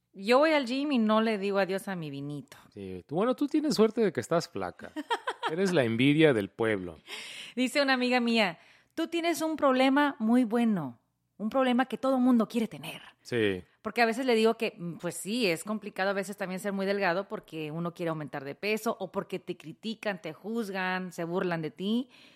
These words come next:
Speaker 1: Y le digo que no es fácil también ser tan flaco. Y me dice, "But that's a good problem to have."
Speaker 2: It is.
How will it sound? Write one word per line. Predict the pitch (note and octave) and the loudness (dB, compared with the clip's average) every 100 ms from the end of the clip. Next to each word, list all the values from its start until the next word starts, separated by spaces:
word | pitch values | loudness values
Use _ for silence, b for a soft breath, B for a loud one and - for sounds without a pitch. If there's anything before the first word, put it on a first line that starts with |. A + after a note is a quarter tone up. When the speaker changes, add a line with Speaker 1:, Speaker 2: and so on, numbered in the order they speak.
| b b | b b
Speaker 1:
Y | |
le | F#3 F#3+ | -2 2
digo | A3+ B3 | 2 0
que | A#3+ | -2
no | G#3+ G#3+ A#3 | 0 2 2
es | C4 | 2
fácil | - B3 C4 | 0 -4 -2
también | A3+ A#3 B3 | -2 -2 -2
ser | B3 | -4
tan | G#3+ A3+ G#3+ | -4 -4 -2
flaco. | D#4 A#4 - E3 - b b b | -4 -4 -2 -2 -4 b b b
Y | |
me | A#3 | -2
dice, | B3 | -2
"But | G#3 A3+ | -4 -6
that's | D#4 E4 | -8 -8
a | B3+ - | -10 -6
good | C4+ - | -6 -6
problem | - G#3+ A3 A3 | -10 -6 -2 -2
to | - C#3 | -2 -10
have." | - A#2 | -8 -2
Speaker 2:
It | A#2 | 2
is. | A#2 G#2 - - | 2 2 -4 -10